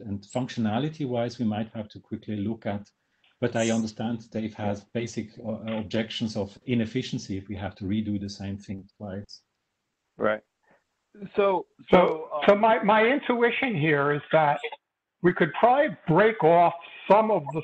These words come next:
Speaker 3: stuff around what's now called namespaces, and we might change to something else,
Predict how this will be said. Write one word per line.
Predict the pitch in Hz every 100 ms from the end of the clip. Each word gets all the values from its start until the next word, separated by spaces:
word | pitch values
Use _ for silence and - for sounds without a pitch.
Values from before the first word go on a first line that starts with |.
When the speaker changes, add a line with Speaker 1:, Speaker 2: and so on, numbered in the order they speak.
| -
Speaker 3:
stuff | - 156 143 -
around | 151 156 156 151 156
what's | 147 151
now | 175 165 165
called | 170 156
namespaces, | 156 160 156 - 156 147 156 139 143
and |
we | 135 135
might | 147 151
change | - 151 143 _
to | 135 -
something | 156 - 139 139
else, | 131